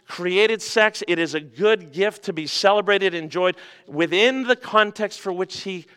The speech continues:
created it. God is not squeamish. He's not prudish. We need to understand that. Secondly, let's turn to the problem of lust.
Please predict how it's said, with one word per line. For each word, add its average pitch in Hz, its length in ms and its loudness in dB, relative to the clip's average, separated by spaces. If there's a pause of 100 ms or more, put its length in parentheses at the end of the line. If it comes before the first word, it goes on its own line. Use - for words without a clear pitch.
created 151 580 -4
it. 101 140 -20 (640)
God 143 160 0
is 147 80 -6
not 156 180 0
squeamish. - 880 -8 (300)
He's 135 200 -14
not 156 220 -2
prudish. 139 640 -8 (200)
We - 80 -10
need 143 80 -6
to 143 80 -4
understand 135 680 -6
that. 98 240 -12 (680)
Secondly, 185 500 2
let's 175 200 -4
turn 180 360 -4
to 170 120 -10
the 143 80 -10
problem 151 520 0
of 120 100 -10
lust. 131 680 -6